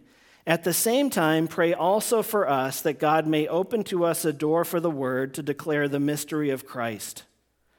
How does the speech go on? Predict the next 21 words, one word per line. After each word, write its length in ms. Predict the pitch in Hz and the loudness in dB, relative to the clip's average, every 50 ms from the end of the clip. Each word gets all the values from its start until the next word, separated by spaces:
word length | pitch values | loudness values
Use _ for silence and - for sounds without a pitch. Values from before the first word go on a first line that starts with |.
| _ _ _ _ _ _ _ _ - | _ _ _ _ _ _ _ _ -2
on 160 | 139 156 151 | 0 0 2
account 380 | 151 143 - 170 175 185 185 | 0 -2 0 0 2 4 4
of 140 | 180 156 143 | 2 2 2
which 240 | 151 151 151 151 - - | 0 0 0 -2 -4 -4
I 180 | - 143 151 156 | -2 0 0 2
am 160 | 156 147 147 | 2 2 0
in 100 | 143 135 | 0 -2
prison, 600 | 123 - - 160 156 135 127 107 98 95 85 - - _ _ _ _ _ _ _ _ _ _ - - - - _ | -4 -4 -2 -2 -2 -2 -4 -8 -8 -10 -14 -20 -20 _ _ _ _ _ _ _ _ _ _ -20 -20 -20 -8 _
that 120 | - 156 | 0 2
I 140 | 160 160 165 | 4 4 4
may 200 | 170 175 175 165 | 4 4 4 4
make 400 | 156 156 160 165 190 220 214 - | 4 4 4 4 2 2 2 0
it 160 | 233 202 - | -2 -2 -2
clear 380 | - - 180 147 139 131 127 127 | -6 -4 -2 0 0 2 0 0
which 200 | 127 139 135 - | 0 -2 -4 -4
is 140 | 151 143 - | -6 -4 -2
how 340 | 147 147 143 143 139 143 - | 0 2 2 2 2 0 -2
I 160 | - 135 131 120 | -2 -2 -2 -2
ought 340 | - 135 131 131 131 - - | -2 -2 -2 -2 -2 -6 -8
to 100 | - 113 | -6 -6
speak." 540 | - - - 143 127 104 95 - - - | -6 -6 -6 -6 -6 -6 -8 -12 -18 -20